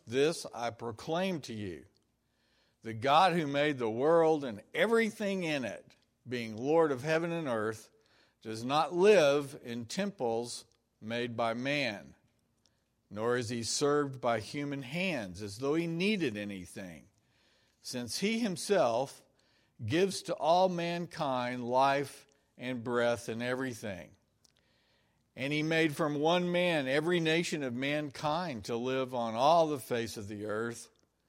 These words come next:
having determined allotted periods and the boundaries of their dwelling place,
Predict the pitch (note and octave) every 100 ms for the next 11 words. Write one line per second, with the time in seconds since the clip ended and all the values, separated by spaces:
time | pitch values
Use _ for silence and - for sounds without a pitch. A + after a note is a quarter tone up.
0 | _ _ _ _ - C3+ C3+ B2+ C3 G#2+
1 | F3 E3 E3 D#3+ D#3+ C#3 - _ A#2 A2
2 | A#2+ C#3+ D3+ C#3 - D3+ C#3+ C#3+ C#3 C3
3 | B2 A2+ G#2 A#2+ C3 C3 C3 C3 B2 A#2
4 | A2+ A#2 A2+ A#2 A#2+ A#2+ A2+ F#2 G2+ G2
5 | F2+ F2